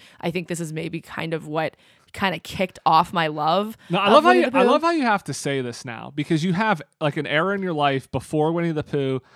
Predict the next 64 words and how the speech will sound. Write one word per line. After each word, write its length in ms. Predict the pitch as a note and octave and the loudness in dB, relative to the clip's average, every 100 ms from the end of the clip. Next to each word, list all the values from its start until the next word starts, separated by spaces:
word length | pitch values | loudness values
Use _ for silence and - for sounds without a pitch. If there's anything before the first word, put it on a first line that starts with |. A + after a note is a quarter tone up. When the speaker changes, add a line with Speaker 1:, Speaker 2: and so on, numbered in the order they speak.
| _ - | _ -4
Speaker 2:
post 320 | D3 C#3+ - | 0 0 -2
Winnie 140 | C3+ | -6
the 100 | A#2+ | -6
Pooh. 120 | - | -4
Speaker 1:
I 20 | A#3+ | -2
mean, 100 | B3+ | 0
it 100 | A#3 | -2
was 140 | A#3+ | -2
before 380 | B3 - G#3+ G#3+ | -4 -6 -4 0
Speaker 2:
Because 240 | A3 E3+ | 2 2
if 80 | D#3+ | 0
Speaker 1:
and 80 | F#3+ | 2
Speaker 2:
any 100 | G3 | 2
Speaker 1:
after 340 | F3+ - E3+ E3+ | 2 -2 -4 -2
I 100 | E3 | -4
really 320 | D#3+ D#3+ E3+ | -4 -6 -8
st-, 220 | - - - | -10 -10 -4
I 100 | F#3+ | -2
mean, 160 | G3 | -2
like, 160 | F#3+ F#3+ | -4 -2
I 120 | G3 | -2
feel 180 | F3+ A#3+ | -2 -4
like 100 | B3+ | -2
there's 220 | A3+ G3+ | -2 -4
just 160 | F3+ - | -8 -6
that 180 | G3 - | -6 0
I, 180 | F#3+ F#3 - | 0 2 2
I 60 | |
ascended 580 | F#3+ - - A3 A#3 F#3+ | 2 0 2 2 2 -4
to 140 | - | -4
a 40 | F#3+ | -4
different 360 | F#3+ F3 F3 | -4 -4 0
Speaker 2:
Yeah. 100 | D3+ | 0
Speaker 1:
level 380 | D#3+ E3 E3 E3 | 2 0 2 2
Speaker 2:
If 60 | D3+ | 2
Speaker 1:
of 120 | F#3 | 2
Speaker 2:
anybody 640 | A3 C#4 C4+ C4 B3+ A#3+ | 2 2 2 2 0 -4
Speaker 1:
Disney. 20 | - | -4
Speaker 2:
has 220 | C#3+ E3+ D3+ | -2 -2 0
met 180 | E3+ F3 | -4 -2
you 160 | D#3+ | -4
now, 520 | C#3+ D3+ C3 F2 - - _ _ | 0 -2 -2 -6 -12 -18 _ _
they 220 | B2+ D#3 | 0 4
would 140 | F#3+ E3 | 4 2
be 80 | D#3 | 0
like, 240 | C3 - | -4 -4
"Wait, 160 | F3 D#3+ | -2 0
there 80 | |
was 120 | F3+ F3 | 0 0
a 60 | |
time 300 | - E3 E3+ | -4 -2 0
when 80 | F3 | 0
you 80 | C3+ | 0
didn't 160 | D3+ | -2
love 160 | D#3 C#3+ | -2 -4
Winnie 140 | D#3 | -4
the 100 | C#3+ | -6
Pooh." 240 | - D3+ D3+ | -4 -2 -2
You 200 | C#3 F3 | -4 -4
have 520 | E3 D#3+ C#3 C3 B2+ - | -2 -2 -2 -6 -8 -8
a 40 | |
Winnie 260 | C3+ C#3 C3 | -6 -6 -8
the 100 | B2 | -12
Pooh, 420 | - A#2+ A#2+ | -10 -8 -8